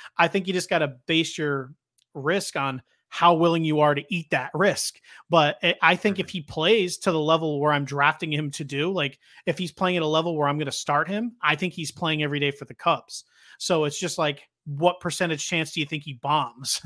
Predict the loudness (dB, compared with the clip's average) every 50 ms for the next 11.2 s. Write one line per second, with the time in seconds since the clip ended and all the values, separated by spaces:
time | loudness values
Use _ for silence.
0 | -14 -18 -18 -14 -6 -2 -2 -2 0 2 2 4 4 4 2 0 0 0 2 4
1 | 6 6 6 6 4 2 -2 -2 -4 -4 -2 0 0 0 0 -2 -10 -8 -6 -2
2 | 2 2 2 2 2 0 -4 -6 -6 _ -14 -4 2 4 6 6 6 4 4 4
3 | 4 2 0 -4 -4 -2 -2 0 0 0 0 0 -2 -4 -4 -4 -6 -4 -2 -4
4 | -4 -6 -4 -2 -2 -2 -2 -2 -2 -2 -2 -2 -2 -6 -14 -14 -18 _ -20 -16
5 | -8 -2 0 2 4 4 2 2 0 -4 -4 -2 -2 -2 -2 -2 -4 -8 -6 -4
6 | -6 -6 -8 -12 _ -18 -20 -20 _ _ _ _ _ _ _ _ _ -20 -20 -20
7 | -14 -4 0 2 2 2 2 0 -2 -2 -2 -4 -4 0 2 2 2 2 0 -2
8 | -2 -2 -2 -2 -2 -4 -6 -6 -2 -2 -2 -2 -2 -2 -4 -4 -4 -4 -6 -8
9 | -8 -6 -6 -2 0 2 2 2 0 -2 -2 -4 -4 -2 -2 -4 -4 -6 -10 -12
10 | -12 -12 -10 -8 -8 -8 -8 -12 -10 -4 -2 -2 -2 0 -2 -4 -4 -4 -6 -8
11 | -8 -6 -6 -10